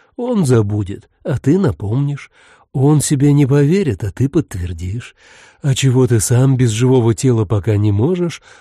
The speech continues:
он сделает за двоих». «Хрена се», думает Сайрус. «Это как же я, получается, праведно жил после смерти,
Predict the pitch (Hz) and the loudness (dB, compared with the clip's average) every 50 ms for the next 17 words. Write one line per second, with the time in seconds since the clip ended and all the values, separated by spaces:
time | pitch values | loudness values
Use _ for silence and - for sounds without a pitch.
0 | _ _ - 139 139 160 208 233 226 220 - 180 131 90 95 104 98 117 147 190 | _ _ 0 2 2 2 2 0 -2 -4 -4 -6 -6 -2 -2 -2 -2 -2 -4 -4
1 | 214 214 170 143 120 127 117 107 104 92 92 85 85 85 80 80 - - _ _ | -6 -6 -4 0 0 2 2 2 0 -2 -4 -4 -4 -6 -6 -8 -12 -16 _ _
2 | _ _ _ _ _ _ _ _ _ _ - - - 90 95 87 82 71 67 73 | _ _ _ _ _ _ _ _ _ _ -10 -8 -6 -6 -6 -8 -8 -10 -10 -10
3 | 85 92 90 - - - 71 67 76 78 78 - _ _ _ _ _ 127 113 120 | -10 -10 -10 -10 -12 -12 -10 -10 -10 -10 -12 -14 _ _ _ _ _ -6 -4 -2
4 | 113 113 110 107 110 101 - - 131 120 110 110 107 107 104 - - _ _ _ | -2 -2 -2 -2 -4 -6 -4 -4 -2 -2 -2 -4 -6 -8 -10 -12 -14 _ _ _
5 | _ _ _ _ _ - 76 - - - - - 147 135 117 120 123 123 127 120 | _ _ _ _ _ -18 -16 -14 -16 -16 -10 -8 -8 -4 -2 0 0 2 2 0
6 | - - 117 98 92 85 - - 104 127 143 139 110 - 135 123 98 - _ _ | 0 -2 -6 -6 -6 -8 -8 -8 -4 -2 -2 -2 -2 -2 -2 -2 -4 -4 _ _
7 | _ _ - 92 90 101 120 120 117 113 101 95 95 95 85 80 69 69 85 117 | _ _ -10 -8 -4 -2 0 0 0 0 -2 -4 -6 -6 -6 -6 -8 -6 -2 0
8 | 127 131 113 90 - - 98 85 78 - - 67 - - 92 82 90 139 175 151 | 0 0 0 -4 -6 -10 -10 -10 -10 -12 -14 -16 -14 -12 -12 -8 -6 -6 -6 -6
9 | - - 78 - | -8 -12 -16 -16